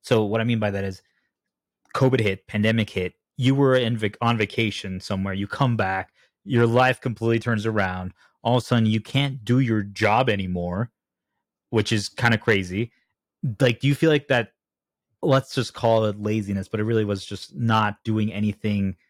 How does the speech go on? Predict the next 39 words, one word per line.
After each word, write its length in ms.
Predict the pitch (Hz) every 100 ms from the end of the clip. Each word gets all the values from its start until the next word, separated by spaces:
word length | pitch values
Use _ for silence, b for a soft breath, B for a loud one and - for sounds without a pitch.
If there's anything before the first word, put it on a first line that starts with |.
| _ _
outside 420 | 101 101 - 107 101
of 140 | 95
home 300 | - 113 110
life? 440 | 98 92 95 - _ _ _ _ _ _
Was 240 | 113 113
it 140 | 139 131 131 _ _ _ _ _
you, 340 | 117 110 123 123
your 160 | 117
body 400 | 98 104 113 113
and 100 | 107
your 120 | 104 98
mental 680 | 98 107 113 _ - 107
health 340 | 98 101 107 _
just 180 | 107 -
basically 320 | 104 - 101
saying, 280 | - 98 95
"Hey, 440 | 135 131 104 101 _ _ _ _ -
I 100 | 104
need 220 | 107 101
to, 100 | -
like, 200 | 101 98 -
recover 420 | 107 - 110 104
and 120 | 98
stabilize 500 | - 104 104 98 95
because 260 | 98 95 87
so 160 | -
much 180 | 101 92
is 120 | 95
going 300 | 95 98 90
on"? 260 | 87 120 180
Or 160 | 185 123
do 80 |
you 60 | 123
think 280 | - 120 117
it 80 | 107
actually 320 | 104 - 104
was 160 | 98
just, 180 | 98 98
like, 220 | 104 90